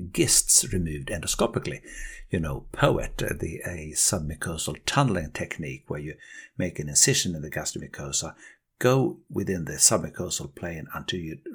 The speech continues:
reach the gist, which of course is arising usually from the muscle propria layer, remove it and then retrieve it through the tunnel and finally clip the tunnel closed. Now, this group was matched with an identically sized group of patients who had their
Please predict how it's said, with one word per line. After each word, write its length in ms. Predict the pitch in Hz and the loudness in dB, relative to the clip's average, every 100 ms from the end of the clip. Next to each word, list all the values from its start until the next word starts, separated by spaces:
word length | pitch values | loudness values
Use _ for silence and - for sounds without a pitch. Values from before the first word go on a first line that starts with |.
| - | 0
reach 320 | 123 135 - | 2 2 0
the 80 | 82 | -2
gist, 420 | - 82 - - | -4 0 0 2
which 140 | 90 | 0
of 120 | 87 71 | 0 -2
course 280 | 95 80 | -4 -2
is 160 | 76 - | -2 -4
arising 480 | 73 82 80 - 76 | -4 -4 -2 -4 0
usually 360 | 98 104 76 | 2 0 -2
from 140 | - 73 | -8 -6
the 80 | 69 | -6
muscle 380 | 76 - 82 - | -2 -2 -2 -2
propria 360 | - 135 80 67 | 2 2 0 -4
layer, 340 | 60 78 - - - - - - - | -4 -8 -10 -14 2 6 6 4 4
remove 380 | 107 95 92 90 | 8 8 8 6
it 100 | 90 | 2
and 160 | 85 80 | -2 -4
then 160 | 80 | -4
retrieve 420 | 76 - - 73 | -6 -2 4 4
it 60 | 82 | 4
through 280 | - 85 82 | -2 -2 -4
the 100 | - | -6
tunnel 580 | - 87 76 73 78 - - | -6 -4 -4 -6 -6 -10 -2
and 160 | 76 - | -2 -2
finally 480 | 87 78 73 - _ | -6 -6 -6 -10 _
clip 320 | - 76 - - | -6 -6 -10 -16
the 120 | - - | -12 -10
tunnel 440 | - 78 69 80 | -8 -6 -6 -6
closed. 440 | - - - - - _ _ - - - - - - - - - | -6 -6 -6 -8 -12 _ _ -20 -4 -2 -2 -6 -8 -8 -8 -4
Now, 140 | 98 92 | 0 4
this 220 | 131 - | 4 4
group 340 | - 107 104 | 8 8 6
was 180 | 92 - | -2 -2
matched 500 | 92 92 - - - - | 0 0 4 2 2 -8
with 320 | 90 87 82 | -6 -6 -6
an 160 | - 85 | -6 -4
identically 480 | 82 123 165 107 90 | 0 2 2 2 4
sized 420 | - 78 76 - | 4 4 -2 -2
group 300 | - 76 69 | -6 -8 -12
of 300 | - - - | -10 -10 -6
patients 520 | - 87 76 - - | -2 0 0 -2 -4
who 180 | - 90 | -4 -4
had 340 | 82 - 82 - | -2 -4 -4 -6
their 160 | 78 | -10